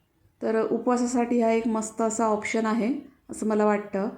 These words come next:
तर तुम्हाला ही पापडाची रेसिपी कशी वाटली, ती मात्र कमेंट्समध्ये मला नक्की सांगा. तर हे बघा, सगळे असे मी पापड मस्त असे तळून घेतलेले आहेत.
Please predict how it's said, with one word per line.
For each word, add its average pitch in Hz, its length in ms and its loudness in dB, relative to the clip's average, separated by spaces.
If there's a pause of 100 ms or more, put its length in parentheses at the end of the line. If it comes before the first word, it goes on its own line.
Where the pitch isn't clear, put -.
(1400)
तर - 80 -8
तुम्हाला 233 240 2
ही 254 140 2
पापडाची 226 380 2
रेसिपी 247 400 0
कशी 226 240 0
वाटली, 233 240 2
ती 233 120 -2
मात्र 226 320 -2
कमेंट्समध्ये 226 580 0
मला 220 260 0 (140)
नक्की 214 360 -2
सांगा. 196 380 0 (640)
तर 226 200 2 (140)
हे 233 160 2
बघा, 226 260 2
सगळे 220 320 0
असे 220 240 -2
मी 233 60 0
पापड 214 340 -2
मस्त 214 360 -2
असे 220 220 -2 (100)
तळून 214 260 0
घेतलेले 220 360 2
आहेत. 214 280 0